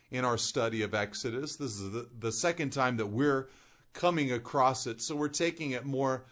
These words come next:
lightly. But there was also this robe that they would wear.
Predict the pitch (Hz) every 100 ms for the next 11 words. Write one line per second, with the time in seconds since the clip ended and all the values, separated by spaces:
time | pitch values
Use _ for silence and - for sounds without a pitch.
0 | - - 110 135 175 143 120 120 120 139
1 | 185 180 175 202 262 - 175 147 - 117
2 | 131 123 123 120 117 113 117 107 107 98
3 | 101 98 151